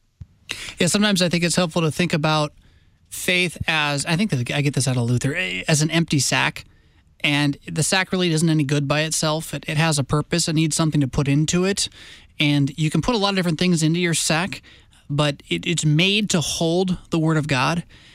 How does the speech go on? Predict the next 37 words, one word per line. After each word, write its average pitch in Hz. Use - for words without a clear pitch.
And 147
everything 233
else 220
that 196
you 180
put 180
in 180
really 175
doesn't 160
fill 180
the 180
sack, -
doesn't 156
let 165
the 170
sack 160
actually 156
do 156
what 170
it's 147
supposed 156
to 170
do. 175
In 139
fact, 131
it 120
becomes 139
instead 139
idolatry. 135
And 147
I -
don't 127
know 123
if 120
the 139
image 139
really 131